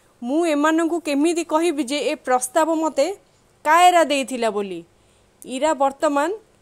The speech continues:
ଦୋ ଛକିରେ ଅଛନ୍ତି, ଭାବି ପାରୁନାହାନ୍ତି ଯେ କ'ଣ କରିବେ,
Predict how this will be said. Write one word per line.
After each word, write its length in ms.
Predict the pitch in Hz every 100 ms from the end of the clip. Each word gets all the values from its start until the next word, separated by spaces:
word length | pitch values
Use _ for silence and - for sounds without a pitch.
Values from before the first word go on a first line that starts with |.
| _ _ _ _ _
ଦୋ 280 | 202 233 320
ଛକିରେ 420 | 330 339 311 330
ଅଛନ୍ତି, 600 | 320 262 - 220 196 180 - _ -
ଭାବି 360 | 202 214 240 330
ପାରୁନାହାନ୍ତି 680 | 330 320 339 330 330 320
ଯେ 140 | 339 370
କ'ଣ 340 | 302 277 285
କରିବେ, 400 | 254 226 208 180